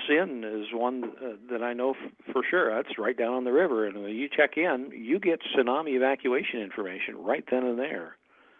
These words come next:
uh, so that if, you know, something happens,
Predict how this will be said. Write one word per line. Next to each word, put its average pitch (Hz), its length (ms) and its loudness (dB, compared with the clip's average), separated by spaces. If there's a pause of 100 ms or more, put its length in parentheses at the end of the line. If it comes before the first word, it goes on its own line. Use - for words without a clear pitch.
(360)
uh, 101 420 -6 (960)
so 120 260 6
that 113 280 4 (200)
if, 156 220 2 (400)
you 127 180 -4
know, 117 300 -8 (920)
something 135 260 2
happens, 123 500 0